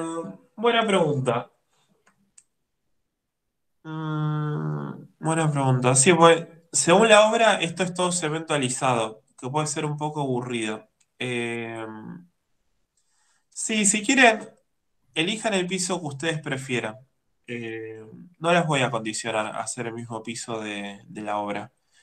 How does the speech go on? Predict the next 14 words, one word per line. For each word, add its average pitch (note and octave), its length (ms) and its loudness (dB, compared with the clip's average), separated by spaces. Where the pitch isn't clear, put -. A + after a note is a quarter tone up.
O - 40 -20
sea, B2 140 -4
si B2+ 160 -2
quieren E3 200 4
hacer D#3 260 0
de C3+ 140 2
repente A#2+ 420 -4
un A2 100 -8
piso D3 300 -4
de C3 80 -2
madera, D#3+ 720 2
o A#2+ 160 -6
una B2+ 180 -2
alfombra, D#3 840 -4